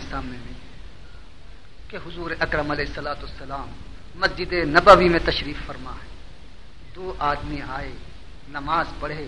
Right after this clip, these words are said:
واپس جانے لگے، حضور نے انہیں طلب فرمایا، ارشاد فرمایا کہ تم اپنی نماز کو دہراؤ۔ تعمیل حکم میں گئے،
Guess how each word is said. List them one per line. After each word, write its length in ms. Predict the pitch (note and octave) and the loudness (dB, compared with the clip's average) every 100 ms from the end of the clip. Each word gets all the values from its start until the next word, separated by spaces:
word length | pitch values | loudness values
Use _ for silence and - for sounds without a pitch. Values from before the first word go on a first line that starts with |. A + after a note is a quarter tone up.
| - | -8
واپس 280 | E3 D#3 C#3+ | -8 -8 -8
جانے 240 | C#3+ B2+ B2 | -6 -6 -8
لگے، 260 | A#2+ - - - - - - - - - - | -12 -12 -12 -12 -14 -14 -14 -12 -12 -14 -12
حضور 280 | E3+ A#3 A#3 | -8 2 6
نے 140 | A3 | 10
انہیں 280 | A3 G#3 G3+ | 10 10 12
طلب 220 | G3 G3 - | 12 12 12
فرمایا، 460 | F#3+ F#3+ F3+ E3+ D#3 B2+ C#3 | 10 12 12 12 12 12 10
ارشاد 340 | D#3+ E3 D3 - | 8 10 10 8
فرمایا 440 | D#3 D3+ D3+ C#3 A#2+ - - - - - | -2 -2 -2 -4 -6 -10 -12 -12 -14 -14
کہ 80 | - - | -12 -12
تم 120 | F#3 - | -10 -8
اپنی 320 | E3+ - D#3+ C#3+ | -10 -8 -6 -4
نماز 340 | C#3 C#3+ F#3 D#3 | -2 2 2 0
کو 60 | D#3+ C#3+ | -4 -6
دہراؤ۔ 360 | C#3 B2+ A2 - - - - - - - - - - - - | -8 -10 -10 -12 -12 -12 -14 -14 -14 -14 -12 -12 -12 -12 -2
تعمیل 360 | D#3+ D#3 E3 D#3+ | 2 2 0 -2
حکم 260 | D3 - D#3 C#3+ | -4 -6 -8 -6
میں 80 | C#3 | -4
گئے، 220 | C#3 D#3 | -2 -2